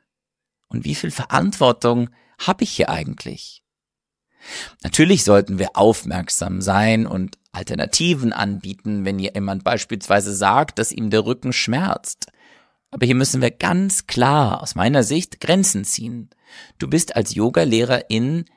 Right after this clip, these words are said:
weder Arzt noch Ärztin noch Therapeutin und du kannst und solltest hier keine Diagnose stellen oder Therapien anbieten. Ich rate hier immer dazu, Dinge einfach auszutesten und auszuprobieren,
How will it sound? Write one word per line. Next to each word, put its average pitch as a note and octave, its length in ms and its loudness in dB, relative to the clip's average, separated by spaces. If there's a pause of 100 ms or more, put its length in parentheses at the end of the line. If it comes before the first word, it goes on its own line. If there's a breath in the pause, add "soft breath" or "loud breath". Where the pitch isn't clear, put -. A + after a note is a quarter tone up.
weder C3 540 4
Arzt A2 560 2
noch A2+ 100 -2
Ärztin C#3+ 720 0
noch C3 200 4
Therapeutin C#3+ 1000 -2 (360 loud breath)
und A#2+ 300 2
du A#2 80 -4
kannst - 560 -2
und G#2 160 0
solltest A2 420 4
hier - 140 -4
keine A2+ 320 0
Diagnose G#2 640 -2
stellen B2+ 800 2 (240)
oder A#2 500 6
Therapien B2 720 -2
anbieten. - 720 -10 (600 loud breath)
Ich - 160 -4
rate C#3 280 2
hier B2+ 160 -2
immer C3+ 260 4
dazu, A#2 380 0
Dinge C#3+ 320 -2
einfach A#2 260 -4
auszutesten - 920 -2
und A#2 180 -6
auszuprobieren, B2+ 1080 0